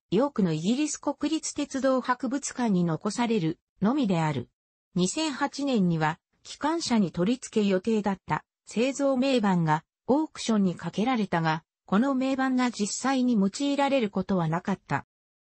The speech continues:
プロジェクトがサザン鉄道の保護下にある間、三万六千一にはシーシー百一という番号が与えられる予定であった。ブレードは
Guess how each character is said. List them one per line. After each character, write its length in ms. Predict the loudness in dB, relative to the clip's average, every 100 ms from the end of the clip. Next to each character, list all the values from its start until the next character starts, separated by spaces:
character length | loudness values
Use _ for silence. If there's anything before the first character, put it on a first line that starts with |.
| _ _ _ _ _
プ 120 | 0
ロ 120 | 2 2
ジ 120 | -2
ェ 40 |
ク 120 | -2
ト 120 | -2 0
が 200 | 0 -2 _ _
サ 200 | -2 2
ザ 140 | 2
ン 100 | 0
鉄 280 | -4 -6 -2
道 160 | 0 2
の 100 | 0
保 160 | -2
護 140 | -2 0
下 140 | 2
に 140 | 2
あ 80 | 2
る 120 | 2
間、 420 | 0 0 0 0 -2 _ -6
三 360 | 0 0 0
万 240 | 2 2 2
六 200 | 0 -6
千 380 | -4 0 2
一 220 | 2 0 -2
に 140 | 2
は 220 | 2 0 _ _
シ 300 | -8 -2 0
ー 20 | 0
シ 260 | 0 0
ー 40 | 0
百 260 | -2 -2
一 300 | -4 -4 -6
と 120 | -2
い 200 | 0 2
う 40 | 2
番 240 | 2 2
号 200 | 2 2
が 180 | 2 0
与 280 | 0 0 0
え 40 |
ら 140 | 2 2
れ 100 | 2
る 120 | 2
予 120 | 2
定 260 | 0 0 0
で 140 | 2
あ 60 | 0
っ 80 | -2
た。 220 | -4 -4 -8 _ _ _
ブ 120 | -2 2
レ 200 | 2 2
ー 40 |
ド 160 | 2 2
は 200 | 2